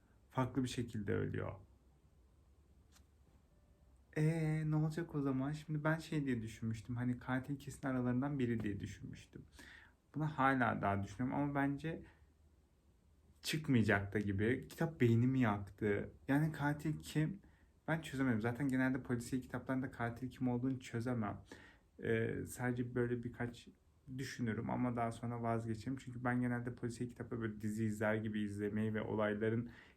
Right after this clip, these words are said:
içine dalmayı, oradaki olan bütün her şeyi izlemeyi daha çok seviyorum. Hani de, bir dedektiften ziyade. Bilmiyorum, bu kitapta beni bayağı şaşırttı. Yani Agatha,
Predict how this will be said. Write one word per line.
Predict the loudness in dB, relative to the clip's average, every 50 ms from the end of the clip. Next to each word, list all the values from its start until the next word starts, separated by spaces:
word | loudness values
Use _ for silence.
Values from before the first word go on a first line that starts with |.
| _ _ -12
içine | -10 -4 0 2 4 4 4 4
dalmayı, | 4 2 2 2 0 0 2
oradaki | 2 2 2 0 -2 -4 -2 -2
olan | 0 0 0 0
bütün | -2 -4 -4 -4
her | -2 -2 -2 -2
şeyi | -2 -2 -4 -2
izlemeyi | -2 0 0 0 0 2
daha | 0 0 0
çok | 0 -6 -8 -10
seviyorum. | -6 -4 -2 0 0 0 2
Hani | 2 2 2 2
de, | 2 0 0
bir | -2 0
dedektiften | 0 0 0 0 -2 -4 -8 -10 -6 -4 -2 0 0
ziyade. | 2 2 0 0 0 -2 -4 -4 -4 -6 -6 -12 -16 -20 -20 -20 -20 -20 _ _ _ -2
Bilmiyorum, | 0 2 2 2 0 -2
bu | -10
kitapta | -6 -4 -4 -4 -2 -2 -2
beni | 0 2 2 2
bayağı | 2 2 4 4 2 0
şaşırttı. | 0 -2 -4 -4 -4 -8 -4 -2
Yani | 0 2 2 0 0 0
Agatha, | 0 2 4 2 2 2 0 0 2 2 2 0